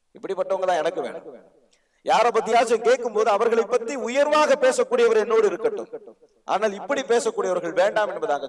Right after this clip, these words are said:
சொன்னார்கள். ஒருவர் குறித்து உயர்வாக பேசியதை நபி அவர்கள் ரசித்தார்கள், பாராட்டினார்கள், போற்றினார்கள், விரும்பினார்கள். ஆனால்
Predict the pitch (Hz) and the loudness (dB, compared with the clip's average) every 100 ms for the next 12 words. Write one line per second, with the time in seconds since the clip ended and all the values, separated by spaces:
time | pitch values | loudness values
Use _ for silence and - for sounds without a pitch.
0 | 147 113 98 - - 101 123 135 127 - | -12 -12 -14 -16 -20 -14 -8 -6 -6 -6
1 | 233 254 - 165 202 190 180 165 147 165 | -6 -6 -10 -8 -2 0 0 -2 -4 -8
2 | 160 175 156 143 147 139 135 131 147 147 | -8 -10 -8 -8 -8 -8 -8 -6 -4 -6
3 | 175 151 131 120 120 135 160 160 147 135 | -6 -4 -4 -6 -6 -4 0 0 -2 -6
4 | 120 117 107 123 160 151 123 117 110 110 | -6 -8 -12 -10 -10 -10 -10 -10 -10 -10
5 | 156 185 160 110 95 - - - - - | -10 -10 -12 -12 -14 -18 -20 -20 -20 -6
6 | 151 185 240 | -2 0 2